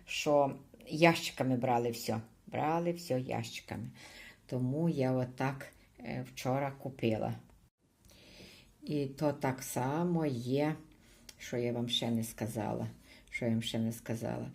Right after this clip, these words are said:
Всі в гарному стані, всі ніде нема, ні тріщини, ні побиті, ні нічого.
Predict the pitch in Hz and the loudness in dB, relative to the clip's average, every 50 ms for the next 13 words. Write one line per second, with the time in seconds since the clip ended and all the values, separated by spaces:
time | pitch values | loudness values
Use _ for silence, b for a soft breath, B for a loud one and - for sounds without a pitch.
0 | B B B B - - - 180 170 170 - - - 123 127 120 117 113 123 120 | B B B B -8 -6 0 0 0 0 0 -6 -4 0 2 2 2 2 -2 -2
1 | 127 127 127 - - - 117 113 113 110 113 113 - - 139 123 120 117 117 120 | -2 -2 -4 -4 -4 -2 0 0 2 2 0 0 -2 -2 -2 0 2 2 2 2
2 | 117 117 120 117 117 113 117 113 113 110 107 107 107 107 104 - 139 160 160 - | 2 2 2 2 4 2 2 2 2 2 0 0 -2 -4 -4 -4 -2 -2 -2 -2
3 | - - 147 147 143 139 135 131 117 123 - 117 110 113 139 156 147 - - 143 | -2 -2 -2 -2 0 -2 -2 -2 -2 0 0 0 2 2 0 0 0 -2 -4 -2
4 | 131 131 123 123 123 127 127 123 - - 113 110 | 0 0 0 0 0 -2 -2 -2 -2 -2 -4 -4